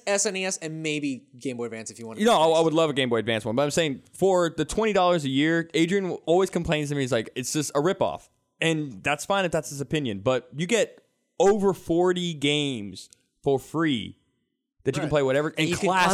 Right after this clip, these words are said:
Speaker 1: constantly pay for.
Speaker 3: Yeah.
Speaker 2: But they're classics.
Speaker 1: I'm
Speaker 3: Right,
Speaker 1: fucking
Speaker 3: that
Speaker 1: around, but
Speaker 3: are
Speaker 1: yeah.
Speaker 3: over thirty
Speaker 1: But,
Speaker 3: years old
Speaker 1: but
Speaker 3: that
Speaker 1: that's
Speaker 3: I've
Speaker 1: the
Speaker 3: already
Speaker 1: thing.
Speaker 3: played them.
Speaker 1: Yeah, I have my own ways of playing them as well, you know, and it's kinda like
Speaker 2: That's fine, that's fine. I'm just saying, for me as a Nintendo fan, I mean, I never even thought about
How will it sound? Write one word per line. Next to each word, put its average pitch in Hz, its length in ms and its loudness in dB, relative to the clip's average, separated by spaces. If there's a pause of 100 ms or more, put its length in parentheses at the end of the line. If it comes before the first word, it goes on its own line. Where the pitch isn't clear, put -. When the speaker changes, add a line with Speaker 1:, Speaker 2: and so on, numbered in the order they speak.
Speaker 1:
constantly 233 300 2
pay 285 220 0
for. - 340 -8 (440)
Speaker 3:
Yeah. 160 280 -10 (480)
Speaker 2:
But 143 200 -2
they're 147 80 2
classics. - 600 -4
Speaker 1:
I'm 131 240 -16
Speaker 3:
Right, 185 280 0
Speaker 1:
fucking 131 180 -2
Speaker 3:
that 156 180 0
Speaker 1:
around, 151 120 0
but 151 40 2
Speaker 3:
are 151 40 0
Speaker 1:
yeah. 151 160 -2
Speaker 3:
over 151 180 -2
thirty 127 260 -8
Speaker 1:
But, 165 120 0
Speaker 3:
years 160 260 -2
old 220 200 0
Speaker 1:
but 220 100 2
Speaker 3:
that - 20 -8
Speaker 1:
that's 208 180 2
Speaker 3:
I've - 40 0
Speaker 1:
the 214 80 0
Speaker 3:
already 170 280 2
Speaker 1:
thing. - 80 -6
Speaker 3:
played 214 340 -4
them. 95 220 -16 (220)
Speaker 1:
Yeah, 185 220 -2
I 180 80 -6
have 185 360 -8
my 165 260 -8
own 165 180 -6
ways 165 240 -4
of 147 100 -12
playing 151 440 -8
them 117 200 -10
as 110 160 -14
well, 117 480 -4
you 135 120 -6
know, 156 180 -6
and 151 100 -8
it's 143 140 -12
kinda 160 240 -10
like 151 440 -8
Speaker 2:
That's 277 160 0
fine, 208 240 0
that's 208 140 -2
fine. 143 140 0
I'm 190 100 4
just 220 120 0
saying, 151 160 0
for 170 120 0
me 208 320 4
as 170 100 2
a 165 60 -2
Nintendo 170 340 0
fan, 165 180 0
I 156 60 2
mean, 175 140 2
I 202 40 2
never 185 160 2
even 135 100 -2
thought 131 180 2
about 110 200 0